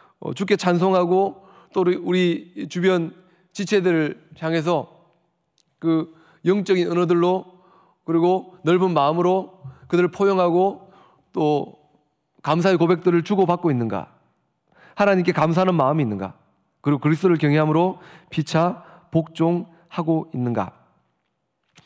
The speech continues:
오늘 또한 본문은, 어, 십오 절부터 이십일 절 이 본문은요, 이어지는 이십이 장, 이십이 절부터 육 장 구 절까지 이 또 밀접한 관계를 가지고 있습니다.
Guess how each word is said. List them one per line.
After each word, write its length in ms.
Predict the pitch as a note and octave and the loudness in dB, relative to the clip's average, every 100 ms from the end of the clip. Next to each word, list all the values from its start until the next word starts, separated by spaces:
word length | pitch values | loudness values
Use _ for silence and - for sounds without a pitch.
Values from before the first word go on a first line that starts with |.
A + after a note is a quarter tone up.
| - | -2
오늘 580 | F#3 F#3 F3 E3 G#3+ F#3 | 2 4 4 2 -2 -2
또한 240 | G3 F3+ | 0 2
본문은, 520 | D#3 E3+ F3+ F3 G#2 - - - - - _ - | 2 2 2 2 -2 -8 -20 -20 -20 -20 _ -6
어, 340 | A#2+ A2+ A2 | -2 0 -2
십오 420 | - - A3+ F3 | -6 -6 -2 2
절부터 500 | E3 F#3+ E3+ - D#3+ - | 2 2 0 0 -2 -2
이십일 400 | D3 C#3+ E3 D#3 | -6 -4 -2 -2
절 180 | D#3 | -4
이 80 | D#3+ | -4
본문은요, 580 | C#3 D3 D3+ A#2+ B2+ A#2+ | -6 -4 -4 -4 -4 -2
이어지는 520 | F#3+ F#3 D#3+ F3 F#3+ - - - - | 0 2 2 0 -2 -10 -20 -14 -6
이십이 380 | D3+ G3 F3 | -4 -2 -2
장, 240 | D#3+ F3 F3 | 0 -2 -2
이십이 340 | D#3+ D3+ F#3+ E3 | -4 -4 -2 0
절부터 540 | F3 D3 D#3+ E3 E3 - - - | 0 0 -2 -2 -4 -20 -18 -6
육 180 | F3 F3+ | -6 -2
장 220 | G3+ F#3+ | 0 0
구 100 | D#3 | 0
절까지 640 | G3 G#3 F3+ C#3 B2+ G#2+ - _ - | 2 2 2 0 0 -4 -8 _ -18
이 220 | - A#2+ B2 - | -14 -12 -14 -14
또 260 | B2 G#2 - | -12 -12 -12
밀접한 640 | - D#3+ E3+ D#3+ C3 A#2+ - | -4 -2 0 -2 -2 -8 -6
관계를 360 | D3 D3+ C3 | -2 0 0
가지고 240 | B2 B2 A2+ | 0 -2 -4
있습니다. 440 | G#2+ G#2+ G2+ | -4 -6 -4